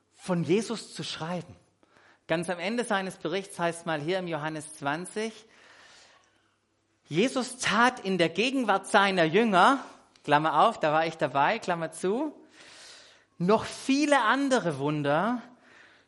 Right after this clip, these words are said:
durch die er seine Macht bewies, die aber nicht in diesem Buch aufgezeichnet sind. Was Johannes hier macht, ist, sagt, ich habe ein Buch geschrieben,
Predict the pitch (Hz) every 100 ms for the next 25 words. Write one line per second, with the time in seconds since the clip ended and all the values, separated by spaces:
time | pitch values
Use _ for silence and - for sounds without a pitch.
0 | _ 180 202 - 214 247 240 240 208 202
1 | 185 247 - - 175 110 95 - - _
2 | _ _ _ _ _ _ _ _ _ _
3 | 190 226 175 185 180 180 269 302 - 226
4 | 190 175 - - 262 277 277 254 226 -
5 | 247 190 151 190 - - - _ _ _
6 | _ _ _ _ _ _ _ - 233 233
7 | - - 104 101 - - 110 _ _ _
8 | _ _ _ _ _ _ _ _ _ _
9 | _ _ _ _ _ _ 220 - 160 240
10 | 302 302 240 196 214 247 240 220 220 214
11 | 220 - - _ _ _ _ _ _ _
12 | _ _ _ _ _ _ _ _ _ _
13 | - 269 254 240 196 180 175 156 - 123
14 | 101